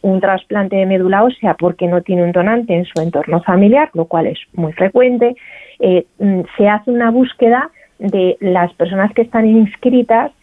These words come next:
en todos los registros de donantes de médula ósea del mundo. Es decir, buscamos no solamente entre los registrados en España, por ejemplo,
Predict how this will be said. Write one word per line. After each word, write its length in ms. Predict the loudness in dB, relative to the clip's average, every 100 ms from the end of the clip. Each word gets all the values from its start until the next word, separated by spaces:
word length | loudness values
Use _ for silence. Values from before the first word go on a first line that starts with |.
| -20 -14 -2
en 300 | 0 0 -2
todos 320 | 0 2 2
los 120 | 2
registros 600 | -2 -4 -6 -2 -2 -2
de 80 | -4
donantes 480 | -4 -4 -4 -6 -2
de 100 | 0
médula 380 | 0 0 2
ósea 340 | 0 0 0 -2
del 260 | 0 0 4
mundo. 460 | 4 4 0 -4 -6
Es 100 | 0
decir, 260 | 2 2 0
buscamos 640 | -2 -2 -2 0 0 0
no 160 | -2
solamente 580 | -2 0 0 0 0 0
entre 320 | -2 0 2
los 160 | 2 2
registrados 600 | -2 -6 -4 0 0 -2
en 100 | -6
España, 480 | -6 -2 -2 -2 -4
por 120 | -4
ejemplo, 480 | -2 -2 -2 0 -2